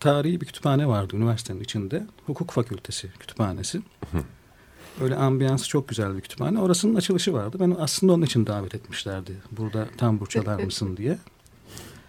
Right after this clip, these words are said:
Speaker 1: Çaldım ben.
Speaker 3: Çok hoş.
Speaker 1: Yani hep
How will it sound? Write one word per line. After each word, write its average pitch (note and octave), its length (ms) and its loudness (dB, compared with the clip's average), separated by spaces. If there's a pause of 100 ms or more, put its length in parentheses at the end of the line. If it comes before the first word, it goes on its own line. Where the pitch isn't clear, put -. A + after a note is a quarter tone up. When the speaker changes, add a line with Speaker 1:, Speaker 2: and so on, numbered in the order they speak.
(240)
Speaker 1:
Çaldım F#3 500 8
ben. F3+ 140 4
Speaker 3:
Çok G3 100 -2
hoş. G3 100 -6 (720)
Speaker 1:
Yani E3+ 240 8
hep A3+ 140 6